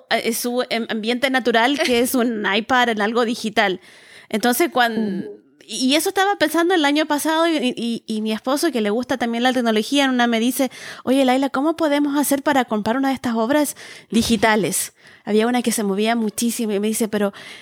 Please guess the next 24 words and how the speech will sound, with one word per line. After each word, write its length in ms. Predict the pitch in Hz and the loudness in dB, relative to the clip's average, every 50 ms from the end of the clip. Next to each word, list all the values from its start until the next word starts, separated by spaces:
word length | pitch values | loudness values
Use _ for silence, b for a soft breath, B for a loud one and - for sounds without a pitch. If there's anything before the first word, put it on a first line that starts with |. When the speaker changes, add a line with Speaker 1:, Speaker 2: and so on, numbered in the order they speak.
| B B | B B
Speaker 1:
dijo, 180 | 226 208 - 226 | -4 -2 0 0
"¿y 60 | 208 | 0
si 140 | - 220 208 | 2 2 2
la 100 | 202 190 | 2 2
compramos 800 | - 202 202 202 - 262 285 320 294 294 311 311 311 302 - - | 0 -2 -4 0 2 2 2 4 4 2 2 2 2 0 -2 -4
y, 160 | 220 226 220 - | -6 -6 -4 -4
y 140 | 226 214 190 | -4 -4 -2
cómo 300 | - 240 247 254 269 302 | 0 0 2 2 2 2
la 160 | 285 277 262 | 2 2 2
mostramos 680 | 240 220 208 - - - 240 240 233 214 185 - 196 - | 0 0 -4 -4 -2 0 2 2 2 0 -2 -4 -4 -2
o 140 | 214 196 185 | -2 -2 -2
cómo 220 | 214 220 233 262 | -2 -2 -2 -2
la 120 | 262 262 247 | -2 -2 -2
ponemos 360 | - 233 226 226 233 247 269 269 | -2 -2 -2 -2 -2 -2 0 0
en 80 | 240 | 0
la 100 | 220 202 202 | 0 0 0
pared? 280 | 196 202 220 196 185 - - B B B B B B B - - | 0 2 2 2 0 -2 -8 B B B B B B B -10 -4
¿Un 280 | - 208 202 196 196 202 | 0 2 2 2 2 2
Speaker 2:
Ujú. 120 | 202 202 | 2 2
Speaker 1:
iPad 320 | 226 208 196 240 294 - 254 | 2 2 2 2 2 2 0
viejo? 540 | 208 190 208 220 277 339 349 - 381 392 285 | 0 0 0 2 2 0 0 0 -2 -2 0
¿Cómo 360 | 262 277 269 269 269 269 269 | 0 0 0 0 0 0 0
lo 160 | 262 262 247 | 0 2 2
hacemos?". 560 | 254 269 - 339 302 269 247 277 359 359 - | 0 2 2 2 2 2 2 0 -2 -4 -6